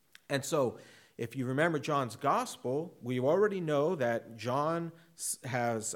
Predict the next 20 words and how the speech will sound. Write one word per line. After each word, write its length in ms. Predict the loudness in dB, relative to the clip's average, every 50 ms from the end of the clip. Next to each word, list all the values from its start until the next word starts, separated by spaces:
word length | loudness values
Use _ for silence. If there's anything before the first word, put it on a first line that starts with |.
| -6 -4
identified 760 | -4 -2 0 2 2 4 2 2 2 4 4 4 4 2 -2
Jesus 580 | -6 -4 -2 -2 -2 -2 -2 -2 -2 -2 -4
as 540 | -8 -6 -4 -2 0 2 0 0 -2 -4 -10 -14 -18 -20 -20 _
the 160 | -2 0 2 2
Lamb 380 | 2 2 0 2 0 0 0
of 140 | -2 -2 -2
God 400 | -2 0 2 2 2 0 -2 -2
who 80 | -6 -8
takes 460 | -10 -10 -10 -8 -8 -8 -8 -10 -10
away 300 | -8 -8 -6 -6 -8 -8
the 120 | -10 -12 -12
sin 260 | -12 -10 -10 -10 -10
of 140 | -10 -12 -12
the 60 | -12
world. 540 | -10 -8 -6 -6 -6 -6 -8 -12 -16 -20 _ _ _ _ _ _ _ _ _ _ _ _ _ _ _ _ -4
And 160 | -4 -4 -2
so 180 | 0 -2 -2
this 380 | -2 0 0 0 0 0 -2 -6
reference 720 | -6 -2 2 2 2 2 0 -4 -6 -4 -4 -4 -4 -6 -8
here 480 | -6 -4 -2 0 0 2 0 0 -2